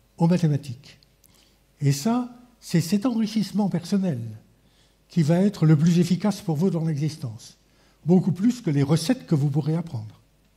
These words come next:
En ce qui concerne les métiers, si vous avez une formation en mathématiques, beaucoup de métiers vous sont ouverts. Et, euh,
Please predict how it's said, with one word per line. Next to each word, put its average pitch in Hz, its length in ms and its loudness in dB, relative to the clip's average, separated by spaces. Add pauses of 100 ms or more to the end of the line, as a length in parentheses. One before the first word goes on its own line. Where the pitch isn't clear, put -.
(2000)
En 156 100 0
ce 220 120 0
qui 196 40 2
concerne 180 540 0
les 143 160 2
métiers, 151 460 -2 (1400)
si - 240 0
vous 208 200 4
avez 175 220 4
une 131 140 2
formation 226 500 0
en 156 40 0
mathématiques, 147 680 -4 (1080)
beaucoup 233 400 2
de 190 100 2
métiers 175 300 0
vous 175 120 -2
sont 156 240 -4
ouverts. 117 380 -8 (1700)
Et, 139 420 0 (260)
euh, 117 200 -6